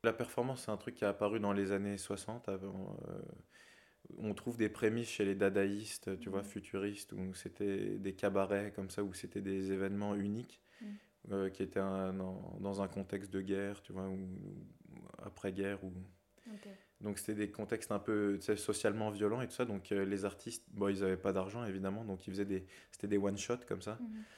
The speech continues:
Speaker 1: Puis après, euh, donc ça, c'était dans les années, euh, dans les années vingt, en gros, hein, Dada et tout ça. Puis, euh,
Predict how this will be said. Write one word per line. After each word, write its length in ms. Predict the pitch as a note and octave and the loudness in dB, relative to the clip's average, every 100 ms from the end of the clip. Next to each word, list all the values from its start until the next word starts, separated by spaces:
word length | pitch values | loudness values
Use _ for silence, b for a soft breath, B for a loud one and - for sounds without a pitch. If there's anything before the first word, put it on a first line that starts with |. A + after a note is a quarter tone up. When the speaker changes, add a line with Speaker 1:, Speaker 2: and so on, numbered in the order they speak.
| B B B B - | B B B B 2
Speaker 1:
Puis 120 | A#2 | 6
après, 280 | A2+ C3+ B2 | 8 10 10
euh, 140 | A#2 | 10
donc 180 | A2 A2+ | 6 2
ça, 120 | C3 | 2
c'était 240 | B2 G#2 G#2+ | 0 0 2
dans 100 | G#2+ | 4
les 220 | G#2 G2+ | 4 4
années, 240 | G#2 G#2+ | 4 4
euh, 260 | G#2 G2 G2+ | 4 4 2
dans 140 | G2+ | 4
les 180 | G2+ G2 | 4 4
années 220 | G2+ G2+ | 4 4
vingt, 120 | G#2 B2 | 4 4
en 140 | A#2 | 2
gros, 160 | G2+ B2 | 0 -2
hein, 220 | A2 G#2 | -2 0
Dada 260 | F#2+ G2+ | 2 2
et 60 | G#2+ | -2
tout 100 | - | -4
ça. 160 | - A#2+ | -4 -4
Puis, 180 | - | 2
euh, 720 | G#2 G2+ G2 G2 G2+ G2 F#2+ | 6 6 4 2 -2 -4 -4